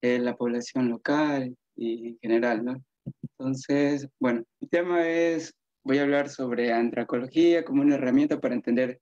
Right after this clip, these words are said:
el pasado de nuestros bosques. Bueno, tal vez el término antracología suena un poco raro para algunos, pero vamos a tratar de irlo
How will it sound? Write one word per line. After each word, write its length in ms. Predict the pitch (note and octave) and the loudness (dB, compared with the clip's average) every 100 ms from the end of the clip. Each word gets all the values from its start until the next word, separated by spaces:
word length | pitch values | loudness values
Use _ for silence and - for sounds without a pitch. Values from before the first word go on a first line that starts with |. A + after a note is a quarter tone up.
| _ | _
el 140 | - A#2+ | -6 -2
pasado 400 | B2+ - C3 B2+ | -2 -2 -2 2
de 60 | |
nuestros 320 | A#2+ A#2+ B2 A#2+ | 0 0 -4 -4
bosques. 340 | A2+ F#2+ - _ _ | -4 -6 -12 _ _
Bueno, 240 | C3+ B2+ A#2+ | 0 0 0
tal 140 | C3 | 0
vez 160 | D3+ D#3+ | 2 2
el 160 | D#3+ | 0
término 480 | - - D#3 D3+ D3 | 0 2 4 4 2
antracología 1500 | C3 A#2+ C3 - C3 C3 C3+ C3+ - E3+ F3 F3 E3 D#3 C#3+ - _ _ _ _ _ _ _ | 0 -2 -4 0 0 0 -2 -4 2 4 6 4 2 0 -4 -8 _ _ _ _ _ _ _
suena 340 | - C#4+ C#4+ C#3+ | 0 4 4 4
un 220 | G3 - | 4 2
poco 800 | E3+ C#3 - B2+ A#2+ A#2 A2 - | 0 -2 -2 -2 0 0 -2 -2
raro 380 | C#3+ D#3 D3+ C3+ | -2 0 0 -2
para 180 | B2+ A#2 | -4 -4
algunos, 520 | B2+ D3+ E3+ D3+ D3+ - _ _ _ - | 0 4 4 2 -2 -10 _ _ _ -2
pero 680 | B2 B2 B2 B2 A#2+ A#2 | 0 2 2 4 2 2
vamos 300 | A2+ B2+ C3+ | 0 2 2
a 100 | B2+ | 0
tratar 440 | A2+ B2+ - B2+ B2+ | -2 -2 0 -2 0
de 180 | B2 B2 | 0 0
irlo 580 | B2 B2 B2 A2+ - | 0 0 0 0 -2